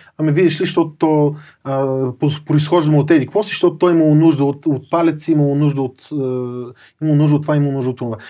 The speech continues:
Има цели изследвания как човека въобще няма работа и, а, и е тотално несъвместим с живота на Земята.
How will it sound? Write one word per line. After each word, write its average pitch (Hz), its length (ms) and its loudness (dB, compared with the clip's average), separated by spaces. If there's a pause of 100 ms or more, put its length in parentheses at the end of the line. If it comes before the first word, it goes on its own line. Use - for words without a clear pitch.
(120)
Има 254 160 0
цели 202 240 -4
изследвания 190 420 0
как 180 180 -4
човека 165 300 -2
въобще 131 240 -2
няма 156 220 0
работа 120 380 -6 (100)
и, 127 200 -8
а, 123 240 -10 (360)
и 139 60 -2
е 131 80 -2
тотално 165 340 2
несъвместим 147 560 -2
с 139 160 -6
живота 117 360 -6
на 113 60 -6
Земята. 98 300 -10